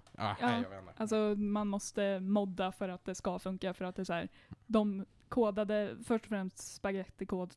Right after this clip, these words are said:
Speaker 2: troligen, eh, som var gjord för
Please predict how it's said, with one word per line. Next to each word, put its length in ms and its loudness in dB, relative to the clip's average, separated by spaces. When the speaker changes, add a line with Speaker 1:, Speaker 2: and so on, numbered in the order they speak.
Speaker 2:
troligen, 440 -2
eh, 240 4
som 260 6
var 80 4
gjord 400 6
för 420 4